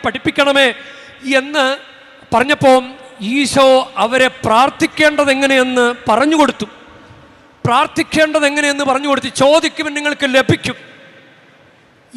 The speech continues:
എന്ന് പറഞ്ഞു കൊടുത്ത ഈശോ, ഈശോ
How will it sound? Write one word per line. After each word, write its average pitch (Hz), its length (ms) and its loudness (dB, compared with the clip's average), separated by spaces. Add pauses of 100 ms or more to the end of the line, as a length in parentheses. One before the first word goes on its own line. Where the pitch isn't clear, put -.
(140)
എന്ന് 302 240 -6 (100)
പറഞ്ഞു 294 280 0
കൊടുത്ത 294 320 0
ഈശോ, 240 720 -4 (520)
ഈശോ 269 400 -2